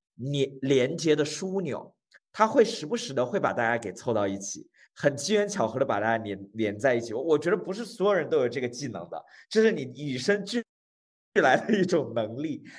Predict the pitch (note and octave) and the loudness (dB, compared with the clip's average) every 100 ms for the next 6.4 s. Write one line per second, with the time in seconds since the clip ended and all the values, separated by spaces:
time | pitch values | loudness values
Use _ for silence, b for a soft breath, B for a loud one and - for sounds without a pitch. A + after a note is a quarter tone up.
0 | B - A3 A#3 G#3+ F3+ B2+ C#3 G3+ G#3+ | B 2 4 6 4 2 0 -2 0 4
1 | F3+ F3+ G3+ G#3+ D3+ - A#2+ A#2+ A#2+ G2+ | 4 4 2 0 -4 -4 -4 -4 -6 -2
2 | C#3 C#3+ B2 B2+ A#2+ G#2+ G#2 A#2+ G#2+ A2 | 0 0 2 2 2 0 -4 -2 -2 -4
3 | - F2+ - B B E3 G3 - A#3+ A3+ | -10 -14 -16 B B 4 4 6 2 2
4 | C#3 C#3 D3+ C3+ A#2+ A#2+ B B A2 D3 | -2 0 0 0 -2 -2 B B 0 2
5 | F3+ F3+ C#3 A#2 C3+ F3+ D3+ B2 A2+ D#3 | 6 6 6 4 6 4 4 2 -2 -8
6 | D3 A#2+ A2+ | -8 -2 -2